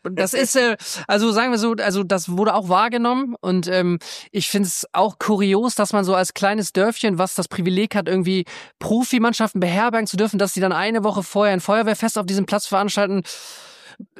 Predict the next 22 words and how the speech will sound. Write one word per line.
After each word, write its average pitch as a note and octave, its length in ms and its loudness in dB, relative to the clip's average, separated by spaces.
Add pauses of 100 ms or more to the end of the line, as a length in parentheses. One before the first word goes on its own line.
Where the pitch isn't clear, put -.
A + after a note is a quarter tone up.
(140)
Und A3+ 140 2
ich F3+ 140 0
war A#3 180 4
da B3+ 200 2
letztes B3+ 400 0
Jahr, A#3+ 360 2
ich, G#3+ 220 -4
ich G#3+ 100 -4
kenn C4 200 0
die C4 80 -4
Gegebenheiten, A#3+ 500 0
also G#3+ 160 2
es G#3 120 0
ist G#3+ 200 -2
nicht B3 140 2
so, A#3+ 60 2
dass A3 120 2
es G#3+ 60 -2
da G3 100 4
an G3+ 80 2
Platz - 320 -2
mangelt. C4+ 420 0